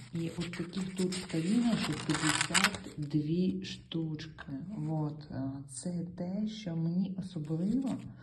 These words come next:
допомагає досягати результатів.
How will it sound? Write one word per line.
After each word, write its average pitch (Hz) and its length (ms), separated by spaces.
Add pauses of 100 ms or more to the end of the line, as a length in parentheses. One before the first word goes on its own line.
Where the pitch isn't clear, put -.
(520)
допомагає 170 800 (1080)
досягати 160 680
результатів. 143 800